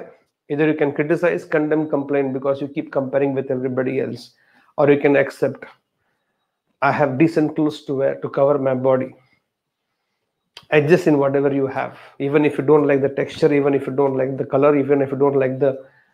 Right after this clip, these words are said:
feel, adjust to it, appreciate. And it will lead you to happiness. Anything life.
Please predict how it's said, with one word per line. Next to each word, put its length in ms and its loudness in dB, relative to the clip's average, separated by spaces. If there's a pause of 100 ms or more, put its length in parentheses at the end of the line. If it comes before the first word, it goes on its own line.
(420)
feel, 360 2 (1120)
adjust 380 -2
to 180 -4
it, 100 -12 (800)
appreciate. 640 -8 (1000)
And 120 0
it 100 0
will 220 6
lead 180 10
you 220 8
to 100 4 (840)
happiness. 880 -10 (920)
Anything 480 4
life. 380 -8